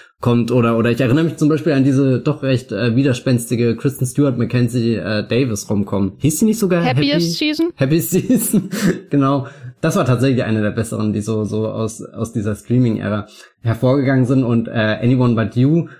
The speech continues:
Speaker 1: tauscht dann eben die, diese urbanen Bilder gegen wirklich ganz viel Sonne, ganz viele Strände, ganz viel blaues Meer, ganz viel blauer Himmel, ganz tolle, riesengroße Häuser, wo auch schon wieder irgendwie diese, dieser, dieser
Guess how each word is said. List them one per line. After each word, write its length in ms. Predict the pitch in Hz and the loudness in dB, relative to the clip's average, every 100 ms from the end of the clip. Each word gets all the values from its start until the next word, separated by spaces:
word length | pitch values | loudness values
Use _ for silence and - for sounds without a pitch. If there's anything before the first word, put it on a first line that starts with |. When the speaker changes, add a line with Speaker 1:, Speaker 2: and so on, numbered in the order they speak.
| _ _ | _ _
Speaker 1:
tauscht 340 | - 143 147 - | 0 0 0 0
dann 160 | 135 | 0
eben 320 | 127 131 123 120 | 2 2 2 2
die, 160 | 123 | 0
diese 240 | 113 113 135 | 0 0 2
urbanen 500 | 117 - 117 131 123 | 0 0 2 2 2
Bilder 280 | 127 117 | 2 2
gegen 320 | 110 117 113 110 | 2 0 0 -2
wirklich 320 | 110 107 - | -2 -4 0
ganz 240 | 123 123 | 0 0
viel 320 | - 117 107 | 0 0 0
Sonne, 440 | - 127 123 107 104 | -2 0 2 2 0
ganz 200 | 113 110 | -2 -2
viele 180 | 127 110 | -2 -4
Strände, 520 | - - 135 135 113 | -6 -2 2 2 2
ganz 220 | 113 113 | -2 -2
viel 100 | 127 | -2
blaues 360 | - 120 123 131 | 0 0 0 0
Meer, 240 | 127 127 | 2 2
ganz 180 | 113 104 | -2 -2
viel 100 | 127 | -2
blauer 400 | 123 127 135 - | 0 0 0 -4
Himmel, 720 | - 151 160 151 147 147 131 | -4 2 2 2 2 2 0
ganz 540 | - 143 131 - 175 127 | 0 0 0 -4 -10 -6
tolle, 580 | - 160 165 160 165 131 | 0 2 4 2 2 2
riesengroße 760 | 175 175 160 - 143 131 143 - - - - | 2 4 2 2 0 2 -2 -4 -20 -18 0
Häuser, 380 | 139 156 160 143 | 0 2 2 2
wo 80 | 151 | 2
auch 120 | 135 | 2
schon 180 | 143 131 | 2 2
wieder 160 | 143 | 4
irgendwie 300 | 143 143 147 | 2 4 4
diese, 280 | 131 135 131 | 4 2 2
dieser, 320 | 123 131 135 120 | 2 2 2 2
dieser 380 | 123 123 117 | 2 0 -2